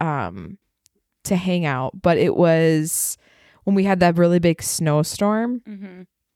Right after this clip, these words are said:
Speaker 1: and his plan was, like, we could go to, like, Antiques on Pierce, which is, like, this antique shop, pretty self-explanatory,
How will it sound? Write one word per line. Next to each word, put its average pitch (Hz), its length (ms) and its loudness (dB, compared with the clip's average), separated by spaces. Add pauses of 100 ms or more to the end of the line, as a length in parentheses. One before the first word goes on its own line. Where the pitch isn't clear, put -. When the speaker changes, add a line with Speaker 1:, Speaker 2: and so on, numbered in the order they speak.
(300)
Speaker 1:
and 175 580 2 (960)
his 247 280 0
plan 214 680 0 (200)
was, 185 280 2
like, 175 220 4
we 180 120 4
could 180 120 2
go 180 140 6
to, 170 80 2
like, 170 180 2
Antiques 165 540 0
on 156 100 -2
Pierce, 240 560 2
which 180 160 -2
is, 160 100 -4
like, 151 220 -4
this 151 240 -6
antique 156 500 -2
shop, 175 520 2 (180)
pretty 170 200 2
self-explanatory, 160 1120 0